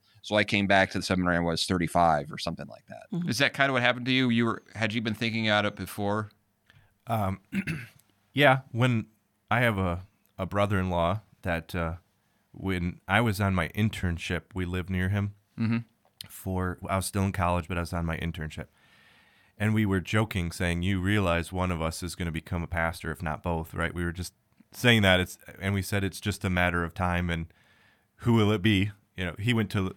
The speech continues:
Speaker 3: to the Concordias and
Speaker 1: Mm-hmm.
Speaker 3: to be a teacher, and I was still in school to be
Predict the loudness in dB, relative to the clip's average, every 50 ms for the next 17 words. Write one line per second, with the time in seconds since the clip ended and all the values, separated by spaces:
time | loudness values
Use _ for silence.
0 | _ -8 -4 -4 -4 -4 -6 _ _ _ _ -12 -10 -8 -8 -8 -6 -4 -2 -2
1 | -2 -2 -4 -4 -6 -6 -8 -8 -8 -8 -8 -4 -2 0 0 0 0 -2 -4 -10
2 | _ _ -14 -8 -4 -4 -4 -4 -4 -6 -6 -8 -6 -6 -8 -8 -8 -8 -12 _
3 | _ _ -10 -10 -8 -8 -8 -10 -12 -14 _ _ _ _ _ _ _ _ _ _
4 | _ _ _ _ _ -4 -2 -2 -2 -2 -4 -6 -8 -10 -14 _ -10 -8 -4 0
5 | 2 2 2 2 2 0 0 0 -2 -4 -4 -2 -2 -2 -4 -4 -8 -8 -4 -4
6 | -2 -2 -4 -6